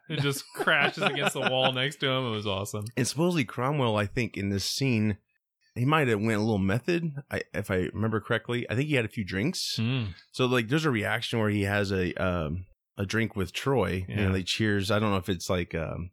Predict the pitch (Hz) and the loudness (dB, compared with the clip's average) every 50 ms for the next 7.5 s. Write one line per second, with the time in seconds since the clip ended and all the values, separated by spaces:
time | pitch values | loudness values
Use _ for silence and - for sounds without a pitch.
0 | _ - - - - 117 110 104 95 90 87 90 92 92 90 87 92 92 90 95 | _ -12 -10 -4 -2 0 2 2 2 2 2 2 2 2 2 2 0 0 -2 -4
1 | - _ _ _ _ _ _ _ _ _ _ 117 117 110 131 135 135 123 117 104 | -6 _ _ _ _ _ _ _ _ _ _ 0 2 4 4 4 2 2 0 0
2 | 110 98 90 82 - 110 117 135 131 - - - 104 101 98 95 98 95 - 113 | 0 -2 -2 -2 0 0 0 0 0 -2 -2 0 0 0 2 2 0 0 0 0
3 | 107 92 - 98 90 87 87 101 113 113 107 101 98 95 95 92 92 92 90 90 | 0 0 0 -2 -2 0 2 2 4 4 4 4 2 2 2 2 2 2 0 0
4 | 85 87 85 - - - _ - 95 92 - - - - - - 151 - - 95 | 0 -2 -4 -4 -6 -10 _ -6 -6 -4 -4 -6 -4 -2 0 0 0 0 -2 -4
5 | 92 92 95 - - 131 120 165 165 139 - 170 156 143 165 165 147 - 196 196 | -4 -4 -4 -4 -4 -4 -2 -2 -2 0 0 2 4 6 6 6 6 6 6 6
6 | 190 190 143 107 - 170 214 220 131 98 98 - 180 156 - - 143 156 139 120 | 6 4 4 4 2 4 6 6 4 4 4 4 4 4 4 4 4 4 2 2
7 | 147 - - 143 131 110 101 - - | 2 2 2 2 0 0 -2 -6 -8